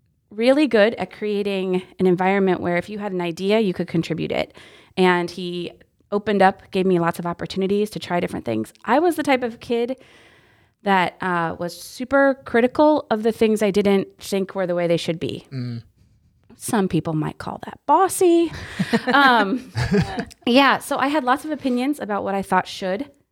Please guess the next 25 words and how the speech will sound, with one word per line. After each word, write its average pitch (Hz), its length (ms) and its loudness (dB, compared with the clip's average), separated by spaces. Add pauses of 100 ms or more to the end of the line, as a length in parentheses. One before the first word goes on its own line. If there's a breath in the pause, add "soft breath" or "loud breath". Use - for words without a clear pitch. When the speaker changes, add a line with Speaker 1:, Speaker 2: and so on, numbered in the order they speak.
(180)
Speaker 1:
be. 185 320 -4 (460 loud breath)
And 214 260 4
instead 214 340 -2
of 254 180 0
just 208 180 -6
shutting 208 260 -4
that 196 140 -4
down 185 320 -2
or 175 180 -6
getting 196 240 -4
defensive 185 640 2
or, 165 360 0 (500 soft breath)
um, 170 500 0 (1800)
I 196 100 2
don't 180 100 6
know, 165 100 4
pushing 202 340 2
me 175 80 6
away, 170 580 0
John's 202 360 -2
response 185 380 -6
to 190 80 -8
that 175 120 -4
was, 185 260 -10
"Well, 196 280 0